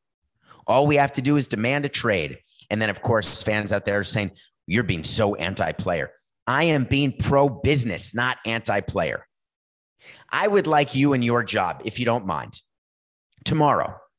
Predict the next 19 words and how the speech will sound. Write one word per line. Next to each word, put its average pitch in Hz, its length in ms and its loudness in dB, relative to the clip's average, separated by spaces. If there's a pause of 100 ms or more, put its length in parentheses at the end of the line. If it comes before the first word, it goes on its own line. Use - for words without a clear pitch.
(1160)
I 147 60 -2
want 190 220 -2
you 156 80 0
to 135 60 0
go 131 180 4
into 160 80 -2
your 123 100 0
boss 110 380 0
and 110 80 -6
say, - 160 -4
"You 107 140 0
know, 107 380 2 (1300)
I'm 104 200 0
really 95 240 0
good 87 200 -2
at 85 100 -4
what 82 160 -2
I 82 120 0
do. 82 420 -4